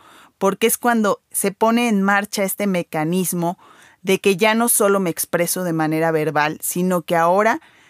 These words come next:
también lo tengo que hacer de manera gráfica.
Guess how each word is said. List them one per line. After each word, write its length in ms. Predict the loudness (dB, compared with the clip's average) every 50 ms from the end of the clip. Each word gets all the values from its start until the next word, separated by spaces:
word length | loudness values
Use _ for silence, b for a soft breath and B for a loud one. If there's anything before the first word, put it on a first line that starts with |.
| b b b -2
también 540 | 0 0 2 2 0 2 2 4 4 4
lo 120 | 4 4 2
tengo 320 | 0 0 -2 0 -2 -2
que 100 | -2 -2
hacer 320 | -2 -2 -2 -2 -2 -2 -2
de 100 | -2 -2
manera 420 | 0 0 0 0 0 0 0 0
gráfica. 600 | 0 0 0 0 0 0 -2 -8 -10 -10 -12 -20